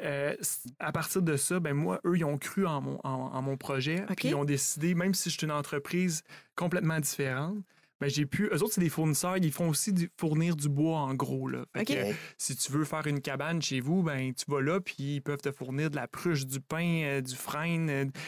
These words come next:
Speaker 1: Fait que là, eux, ils ont décidé de, d'installer des, des, de, de l'é-, de l'équipement industriel pour pouvoir faire des outils comme ceux-là.
Speaker 2: Ok.
Speaker 1: Puis, euh, ils ont cru en mon projet. Fait que quand j'arrive là-bas,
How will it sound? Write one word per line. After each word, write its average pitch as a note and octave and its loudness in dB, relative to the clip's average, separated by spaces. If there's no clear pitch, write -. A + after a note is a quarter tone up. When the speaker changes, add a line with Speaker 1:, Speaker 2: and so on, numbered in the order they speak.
Speaker 1:
Fait C#3+ -2
que E3+ 0
là, A3 6
eux, G3+ 4
ils F3+ 2
ont C#3 0
décidé C#3 -2
de, D#3 4
d'installer D3+ 0
des, D#3+ -6
des, E3 2
de, D#3 -2
de C#3 0
l'é-, D#3+ 2
de F#3 4
l'équipement F#3 2
industriel E3 0
pour C#3+ -8
pouvoir D#3+ 0
faire E3+ -2
des C#3 -4
outils E3+ 0
comme D3+ 0
ceux-là. D3 2
Speaker 2:
Ok. E3+ 0
Speaker 1:
Puis, E3+ 2
euh, C#3 0
ils C#3 0
ont C#3 2
cru G3+ 0
en F3 2
mon D#3 2
projet. C#3+ -2
Fait F3 -4
que G#3+ -2
quand A#3+ 4
j'arrive F#3+ 2
là-bas, D#3 2